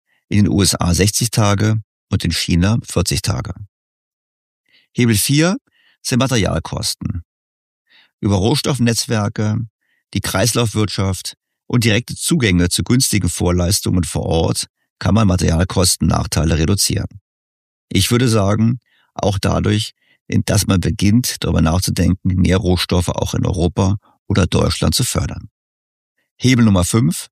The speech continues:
ist das bereits angesprochene Time to Market. Je schneller die Zulassung neuer Produkte erfolgt, je geringer die Regulierung,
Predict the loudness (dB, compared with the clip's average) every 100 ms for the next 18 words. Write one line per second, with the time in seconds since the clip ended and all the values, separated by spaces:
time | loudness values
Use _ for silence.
0 | _ _ _ _ -4 0 0 2 0 0
1 | 0 0 0 0 2 0 0 -2 -2 0
2 | 2 2 -2 -4 -8 -10 -16 _ _ _
3 | -4 -2 0 2 2 0 0 0 2 0
4 | 0 0 0 0 -2 -2 -4 -2 -2 -2
5 | -4 -12 _ _ _ _ 0 2 4 4
6 | 2 2 0 0 0 0 0 0 0 -2